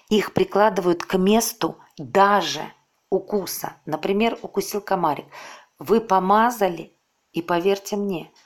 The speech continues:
у вас очень быстро воспаление пройдет. Если, не дай Господь, конечно, оса укусила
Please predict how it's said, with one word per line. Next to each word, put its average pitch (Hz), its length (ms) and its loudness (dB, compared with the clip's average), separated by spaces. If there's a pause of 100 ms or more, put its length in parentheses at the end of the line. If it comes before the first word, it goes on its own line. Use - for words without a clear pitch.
(160)
у 156 60 -10
вас 160 320 -4
очень 190 420 -2
быстро 165 340 -6
воспаление 147 560 -8
пройдет. - 440 -14 (1120)
Если, 196 460 0
не 175 240 -2
дай 160 160 -2
Господь, - 440 -10
конечно, - 600 -12
оса 180 340 -2
укусила - 640 -8